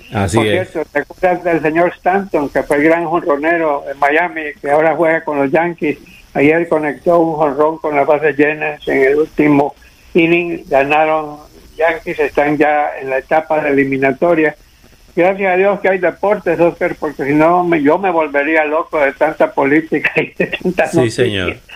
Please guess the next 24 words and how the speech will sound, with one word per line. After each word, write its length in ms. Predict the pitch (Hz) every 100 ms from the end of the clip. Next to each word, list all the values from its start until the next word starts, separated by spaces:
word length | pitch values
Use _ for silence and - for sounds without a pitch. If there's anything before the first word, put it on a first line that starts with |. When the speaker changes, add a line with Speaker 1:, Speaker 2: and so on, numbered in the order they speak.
| 208 -
Speaker 2:
Por 180 | 165 - 175
lo 80 |
menos 160 | 175 - 185 170
los 160 | 170
deportes 500 | 156 - 160 180 170
me 80 | 160
hacen 260 | 165 170 170
descansar 580 | 156 - 143 139 156 156
un 100 | -
poco 340 | 156 156 147
la 180 | 139 143
cabeza 560 | 147 151 165 170 180 - - - -
y 80 | 156
espero 480 | 151 180 180 185 180
que 100 | 156
mis 260 | 156 139
Dodgers 520 | 170 180 170 165 156
de 100 | 139
Los 180 | 143 143
Ángeles, 420 | 165 160 165 151 - - _
hablando 560 | 151 175 190 190 175 175
de 140 | 185
eso, 360 | - 147 147 -
Oscar, 460 | 160 160 151 151